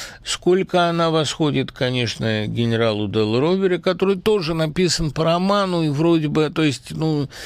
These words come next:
это экранизированный роман журналиста, не помню щас его фамилию, журналиста, кстати, который ничего более яркого не написал, но он случайно набрёл на феномен. А знаете, ученик, вообразивший себя умным, тоже становится умным.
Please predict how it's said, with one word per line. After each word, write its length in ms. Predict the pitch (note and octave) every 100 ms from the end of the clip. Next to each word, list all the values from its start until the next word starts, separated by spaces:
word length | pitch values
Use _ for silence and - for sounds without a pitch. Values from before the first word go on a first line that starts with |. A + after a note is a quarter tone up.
| - -
это 240 | C3+ D#3+
экранизированный 880 | D#3 F3 F#3 F#3 D3 F#3+ E3 D#3 D3+
роман 400 | D3+ D#3+ E3 D3+
журналиста, 1080 | B2+ D3 C#3+ D3 C#3+ D3 B2+ - C#3+ C3 B2
не 140 | C3
помню 400 | B2 C3+ A#2+ A2+
щас 320 | G#2+ A#2+ A#2 -
его 140 | A#2+
фамилию, 500 | C#3+ D3+ E3 E3 C#3+
журналиста, 680 | C3 C#3 D3 D#3 D3+ - C3
кстати, 340 | - C3 B2+
который 460 | C#3 A#2+ B2 B2+ - - - - -
ничего 280 | A#2+ F3 D3+
более 340 | C#3 C3+ B2+
яркого 420 | C3 B2+ A#2 C3
не 120 | B2+
написал, 340 | C#3+ C#3 A3+ B3
но 160 | B3
он 80 | B3
случайно 600 | - G#3 F3 G#3 G3+ G3+
набрёл 440 | F3+ D#3 D3+ E3 F3+
на 120 | C#3+
феномен. 560 | - B2+ G2+ D2+ - - - - - -
А 160 | F3 G3
знаете, 480 | B3 C#4+ A3+ A3 F#3
ученик, 500 | G3+ - A3 A#3+ G#3+
вообразивший 720 | G3 F#3 F#3 F#3+ F3 G3+ - F3+
себя 360 | - E3+ F#3
умным, 540 | F#3+ A3 A3+ G#3+ G3 F#3+
тоже 300 | G#3+ G3 F3
становится 680 | - D#3 D3 B2 G2 - A#2+
умным. 480 | G#2 F2 D2 -